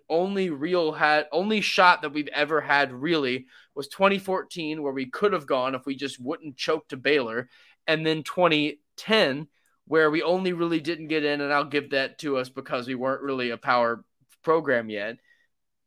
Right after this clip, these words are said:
But even then, once you get past that hurdle, make it to the Big twelve in twenty thirteen. But hey, he has a winning record against Texas.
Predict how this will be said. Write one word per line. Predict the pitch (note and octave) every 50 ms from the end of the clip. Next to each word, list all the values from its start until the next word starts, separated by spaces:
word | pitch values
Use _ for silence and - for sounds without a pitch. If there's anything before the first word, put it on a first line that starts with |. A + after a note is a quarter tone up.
| _ _ _ _ _
But | - E3 E3+
even | F#3+ G3+ F#3 F3+ E3 E3
then, | F3+ G3 F#3+ E3 D3 C#3+ D3 D3 C#3+ _ _ _ -
once | - D#3 F#3 F#3 - -
you | F3+ C#3+
get | E3 D#3+ C3
past | E3 E3 D#3+ D#3+ - -
that | C#3+ C3
hurdle, | C#3+ E3+ F3 E3 D3+ D3
make | D3+ C#3+ D3 C3
it | C3+
to |
the | B2+ B2+
Big | C3+ D3 C#3 C3+
twelve | - E3+ D#3 C#3+
in | D3 C3+
twenty | - E3 D#3 D3+
thirteen. | C#3+ - D#3+ D#3+ C#3 - G3+ G3+ G3+ F#3+ D#3+ D3
But | D#3 D#3 E3
hey, | E3+ F#3+ A3 C4 D4+ C#4+ B3 A#3 A#3+ B3+ B3 - - _ _ _ _ _ _ _ _ _ _ _ _ _
he | _ - C3
has | C3+ C3+ C3 C3
a | D3
winning | C3+ C#3+ C#3+ D3 D3
record | D3+ D#3 D#3 D3+ F3+ E3+
against | E3+ E3 F3+ G3 F#3+ - -
Texas. | - B3+ C4+ C4+ - - A#3 G#3 G#3+ G#3 G#3 - - -